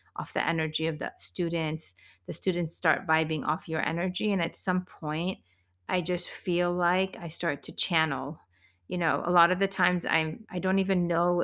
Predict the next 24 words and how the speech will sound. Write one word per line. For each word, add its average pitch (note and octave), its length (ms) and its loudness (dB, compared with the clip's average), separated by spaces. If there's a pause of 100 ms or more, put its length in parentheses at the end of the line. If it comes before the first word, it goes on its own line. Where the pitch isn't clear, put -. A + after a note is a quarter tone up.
exactly, G3 1040 0 (200)
um, G3 340 0
what G3 320 2
they G3+ 160 4
need, G#3+ 420 4 (240)
but F3+ 140 -2
then F3+ 120 0
I'll F3 120 4
start - 500 0
to F3+ 240 -2 (160)
feel G#3 300 0
things G3+ 340 0
in F#3+ 80 0
my F3 140 0
body. E3+ 420 0
I'll D#3+ 100 0
start - 320 -6
to - 100 -12
get E3+ 340 -4
images F3 800 2 (380)
as F3 180 0
I'm E3 140 -2
teaching. E3 640 -4 (520)
And E3 480 0